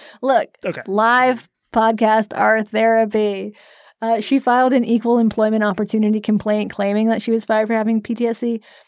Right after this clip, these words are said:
Speaker 1: But of course, she says that was really just a pretext for firing her over her whistleblowing podcast. Or at least that's what she claims. So here's just a few of her tweets about that. Quote,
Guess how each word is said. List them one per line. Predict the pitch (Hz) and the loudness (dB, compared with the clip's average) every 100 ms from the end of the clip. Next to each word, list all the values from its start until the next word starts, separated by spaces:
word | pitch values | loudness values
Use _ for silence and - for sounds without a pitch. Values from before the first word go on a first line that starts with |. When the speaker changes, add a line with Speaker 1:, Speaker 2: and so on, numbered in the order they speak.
| - | -8
Speaker 1:
But | 220 254 | -2 0
of | 220 | 0
course, | 233 262 | 0 2
she | 240 | 0
says | 226 208 | 0 0
that | 214 | -2
was | 196 208 | -2 0
really | 254 214 | 0 0
just | 196 | -2
a | 208 | -6
pretext | 190 294 247 214 | -2 0 0 -2
for | 214 | -4
firing | 202 196 196 202 208 | -2 0 0 0 2
her | 196 202 | 2 2
over | 190 196 | 0 -2
her | 208 | -4
whistleblowing | 202 208 214 202 202 202 | -2 0 0 0 0 -2
podcast. | 196 226 233 226 202 196 185 - | -2 0 0 0 -4 -4 -6 -10
Or | |
at | 208 | -8
least | 208 208 | -6 -6
that's | 202 - | -8 -10
what | 208 | -10
she | 208 | -10
claims. | 214 208 202 - - - - | -6 -4 -4 -8 -16 -20 -4
So | 311 | -2
here's | 302 339 359 | 2 2 0
just | 370 | 0
a | 320 | 0
few | - 262 | 2 0
of | - | 2
her | 240 | -2
tweets | - 226 214 | -2 -2 -2
about | 202 196 | -2 -2
that. | 202 202 - _ _ _ _ _ | -2 -4 -6 _ _ _ _ _
Quote, | - 320 240 | -2 0 0